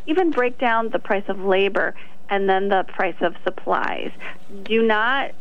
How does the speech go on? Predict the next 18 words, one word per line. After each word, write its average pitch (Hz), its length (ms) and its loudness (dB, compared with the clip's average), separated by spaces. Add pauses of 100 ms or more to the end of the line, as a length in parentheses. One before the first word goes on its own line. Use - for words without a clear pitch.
(180)
sign 233 180 0
anything 220 520 2
that - 200 0
says 180 140 2 (140)
estimate. 175 600 -2 (380)
Make 208 200 0
sure 220 400 2
it's 202 200 -2
very, 214 760 0
very 220 340 2
clear 240 520 0
how 190 200 -2
much 208 260 0
you're 247 100 4
paying, 240 460 0 (260)
and 254 220 4
do 254 180 4
not 226 520 2